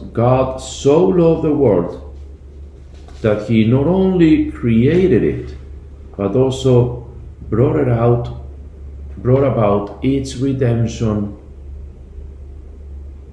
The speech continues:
And this is the biggest proof of God's greatness.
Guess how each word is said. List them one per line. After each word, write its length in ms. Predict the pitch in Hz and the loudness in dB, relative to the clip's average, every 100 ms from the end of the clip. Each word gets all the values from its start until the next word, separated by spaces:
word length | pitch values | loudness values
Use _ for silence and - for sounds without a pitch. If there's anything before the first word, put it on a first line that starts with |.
| - - - - - - - - - - - - - - - - - - - - - - - - - - | -20 -20 -20 -20 -20 -20 -20 -20 -20 -20 -20 -20 -20 -20 -18 -18 -18 -18 -18 -18 -20 -20 -18 -18 -16 -10
And 140 | 104 | -4
this 160 | 104 123 | 0 0
is 160 | 123 - | 0 -2
the 100 | 113 | -2
biggest 540 | 151 123 131 127 - | 0 0 0 -2 -4
proof 360 | 147 151 131 - | -2 0 0 -2
of 220 | 107 - | -6 -6
God's 300 | 120 123 120 | -2 0 -2
greatness. 960 | - 127 147 143 131 113 - - - | -2 2 4 4 2 2 0 -10 -16